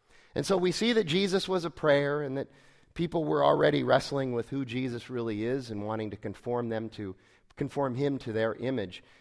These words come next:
And then we look at this next paragraph, forty through forty-five. "And a leper came to Jesus,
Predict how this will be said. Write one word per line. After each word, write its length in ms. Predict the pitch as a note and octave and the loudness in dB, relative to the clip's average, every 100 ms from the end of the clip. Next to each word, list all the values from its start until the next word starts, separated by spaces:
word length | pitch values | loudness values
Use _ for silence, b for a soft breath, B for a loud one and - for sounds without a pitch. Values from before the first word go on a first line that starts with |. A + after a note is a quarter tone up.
| b | b
And 100 | - | -2
then 120 | F3+ | 0
we 120 | A3+ G3+ | 0 0
look 160 | E3+ | 0
at 60 | D3+ | -2
this 180 | C3+ - | -4 -2
next 300 | C3+ - - | -4 -4 -6
paragraph, 500 | A2+ F#2+ E2+ E2 - | -4 -2 -4 -6 -6
forty 320 | C#3 C#3+ C3 | -6 -6 -6
through 220 | - A#2+ | -10 -12
forty-five. 720 | - G#2+ F#2+ - F#2+ E2 E2+ - _ _ _ _ _ _ _ _ _ _ _ _ - | -8 -8 -8 -10 -10 -10 -16 -20 _ _ _ _ _ _ _ _ _ _ _ _ -6
"And 200 | D3 C3 | -2 2
a 60 | |
leper 400 | C#3 E3 - D#3 | 2 4 4 2
came 340 | A2 - G#2+ G2 | -4 -4 -6 -6
to 120 | G#2+ | -10
Jesus, 680 | F#2 F#2+ F#2 F2 F2+ F2+ | -10 -8 -8 -8 -10 -12